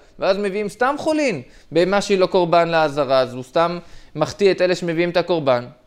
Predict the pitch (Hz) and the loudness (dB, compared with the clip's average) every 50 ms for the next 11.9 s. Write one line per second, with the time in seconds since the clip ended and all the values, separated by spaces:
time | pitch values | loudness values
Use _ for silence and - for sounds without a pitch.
0 | _ _ _ _ _ _ _ _ _ _ _ _ _ _ _ _ _ _ _ - | _ _ _ _ _ _ _ _ _ _ _ _ _ _ _ _ _ _ _ -20
1 | - - - - - - 147 139 160 180 196 196 196 202 190 202 202 208 208 196 | -20 -20 -20 -18 -6 -4 -2 0 2 2 2 2 2 0 0 2 0 0 -2 -2
2 | - 208 196 - 247 254 233 175 - 190 160 160 165 165 180 214 240 226 170 - | -2 -2 0 2 2 2 2 0 -2 -2 -2 -2 0 -2 0 2 0 0 0 -2
3 | - 139 147 151 160 160 160 160 160 147 160 151 131 135 135 - - - _ _ | -4 -4 -4 -2 -2 -2 -2 -2 0 0 -2 0 0 0 -2 -4 -8 -20 _ _
4 | _ - _ _ - - - - - _ _ _ - - - - 87 104 - 131 | _ -20 _ _ -20 -20 -20 -20 -20 _ _ _ -20 -16 -12 -8 -8 -6 -6 -6
5 | 127 - 135 120 135 139 135 131 143 180 202 196 185 - - - - - - - | -2 -2 -2 -2 0 -2 0 2 4 4 4 2 0 -2 -6 -14 -20 -20 -20 -20
6 | - _ - - - _ _ _ _ _ _ _ _ _ _ _ - - _ _ | -20 _ -20 -20 -20 _ _ _ _ _ _ _ _ _ _ _ -20 -20 _ _
7 | - - - - 220 226 202 - - - - 131 - - 156 175 175 214 220 214 | -20 -20 -4 0 0 0 0 -2 -10 -14 -20 -16 -8 0 0 0 2 2 2 4
8 | 214 208 202 208 208 214 202 - 214 214 208 - 208 214 214 214 - - - - | 4 2 0 -4 -6 -6 -4 -2 -4 -4 -4 -4 -4 -4 -4 -4 -8 -14 -8 -8
9 | 160 160 147 - - 185 - 185 165 - 202 196 196 - 196 170 151 143 131 175 | -6 -6 -8 -10 -10 -6 -6 -4 -2 -2 -4 -2 -2 -2 -2 0 0 -2 0 0
10 | 170 160 143 123 110 104 104 101 92 - 113 104 107 107 110 - - 151 - 160 | 2 2 2 2 0 -2 -6 -10 -8 -8 -8 -6 -6 -8 -6 -4 -6 -4 -2 -2
11 | 135 - - 127 127 135 131 131 143 - - 135 123 113 104 95 104 95 | 0 0 0 0 0 -2 -2 -2 -6 -6 -2 0 2 2 2 0 -2 -8